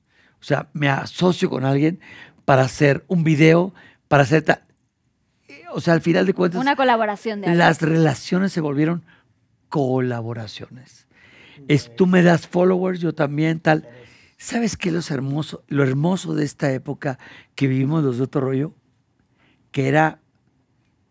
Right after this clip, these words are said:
Speaker 1: no existían los followers, no existía quién eres tú, qué, o sea,
Speaker 2: Genuino.
Speaker 1: era genuino.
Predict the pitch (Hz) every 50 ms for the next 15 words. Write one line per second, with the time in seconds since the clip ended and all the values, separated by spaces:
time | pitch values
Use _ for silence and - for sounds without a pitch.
0 | _ _ _ 123 131 143 - - - 151 - - 208 208 202 170 107 - - 120
1 | 117 120 120 123 135 135 131 _ _ _ _ _ _ _ _ _ _ _ _ -
2 | - 139 147 156 151 156 - 156 - - - 175 165 156 - _ _ _ _ _
3 | _ _ - - 165 160 170 160 139 - - - - 147 - - - _ _ _
4 | _ _ _ _ _ - 233 233 233 240 247 165 - 208 196 185 180 _ _ _
5 | 143 147 156 143 - - - 156 147 147 143 147 156 151 143 127 113 107